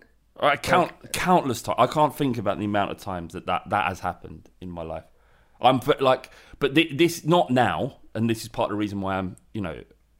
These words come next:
Speaker 1: I, I'm not in that situation. But in, in late twenties,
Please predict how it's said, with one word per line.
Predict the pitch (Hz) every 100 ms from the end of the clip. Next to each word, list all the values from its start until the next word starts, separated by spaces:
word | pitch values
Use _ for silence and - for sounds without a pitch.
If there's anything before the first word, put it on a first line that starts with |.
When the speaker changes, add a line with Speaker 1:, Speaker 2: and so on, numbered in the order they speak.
| 92
Speaker 1:
I, | - 69 - - -
I'm | 104 107
not | -
in | 95
that | -
situation. | - - 80 69 - - _ _ _ _ _ -
But | 190
in, | 170 113 - _ _
in | - 165 127
late | 120 -
twenties, | 123 123 - 67 123 123